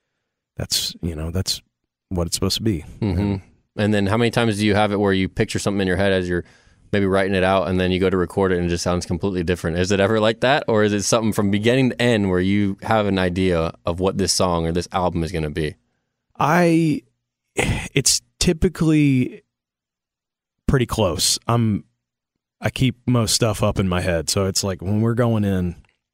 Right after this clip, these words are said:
Speaker 1: if it doesn't sound like what's in my head, then it's not right.
Speaker 2: You don't want it.
Speaker 1: We'll get it.
Speaker 2: <laughs>
Speaker 1: We'll
Speaker 2: Yeah.
Speaker 1: get what. So, like with Cotton Candy Clouds, for example, to highlight that song, the day before we went into the studio,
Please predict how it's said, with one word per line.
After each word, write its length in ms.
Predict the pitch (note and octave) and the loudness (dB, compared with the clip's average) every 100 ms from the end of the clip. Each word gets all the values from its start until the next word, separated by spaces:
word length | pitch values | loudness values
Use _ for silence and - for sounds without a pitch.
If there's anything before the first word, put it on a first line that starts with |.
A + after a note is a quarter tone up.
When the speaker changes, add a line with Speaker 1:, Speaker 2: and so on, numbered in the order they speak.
| _ _ _ _ _ | _ _ _ _ _
Speaker 1:
if 140 | - G2 | -6 -2
it 60 | |
doesn't 200 | G#2+ A2 | 0 2
sound 300 | F#2 A#2 A2 | 2 2 2
like 140 | F#2+ F2+ | 0 0
what's 200 | G2 G2+ | 0 0
in 80 | |
my 120 | F2+ E2+ | 0 0
head, 300 | F2+ E2 C#2+ | 0 -2 -4
then 280 | D#2 C2+ - | -6 -8 -8
it's 140 | - F2 | -6 -4
not 160 | C2+ | -2
right. 200 | E2 D2+ | -2 -2
Speaker 2:
You 60 | G2+ | -2
don't 140 | F2+ | 0
want 160 | F2+ A2 | 0 0
it. 40 | |
Speaker 1:
We'll 80 | G#2+ | 0
get 200 | G#2 G2 | 0 0
it. 400 | G2+ C#3+ - D3 | 0 -2 0 2
Speaker 2:
<laughs> 0 | |
Speaker 1:
We'll 100 | A#2 | 2
Speaker 2:
Yeah. 60 | A2+ | 2
Speaker 1:
get 240 | B2 G#2 | 2 2
what. 260 | A2+ A2 - | 0 0 0
So, 340 | B2+ A2 G#2 - - - _ - | 2 2 0 -6 -20 -20 _ 0
like 140 | C3 | 2
with 200 | - A2+ | 2 0
Cotton 280 | - C#3+ B2 | 2 2 2
Candy 240 | - B2 G#2 | 0 0 0
Clouds, 400 | - B2 A2+ - | 2 2 2 0
for 120 | G2+ | 0
example, 440 | F#2 G2 G2 G2+ | 0 -2 0 0
to 120 | F#2 F#2+ | 0 0
highlight 380 | A2 G2+ G2 | 0 0 0
that 180 | A2 G2+ | 0 0
song, 400 | - F#2 F2+ F2+ - _ _ _ _ _ _ _ | 0 -2 -2 -6 -10 _ _ _ _ _ _ _
the 80 | C3 | -2
day 420 | G#2 B2 B2+ B2 | 0 2 4 4
before 480 | A#2 G#2 - B2 A#2 | 2 0 2 2 4
we 120 | A2+ | 2
went 200 | G#2 G#2+ | 2 0
into 200 | G#2 F#2+ | 0 -2
the 80 | F2 | -2
studio, 680 | - C3+ B2+ G#2+ G2 F#2+ F#2 | 0 2 2 2 0 0 -4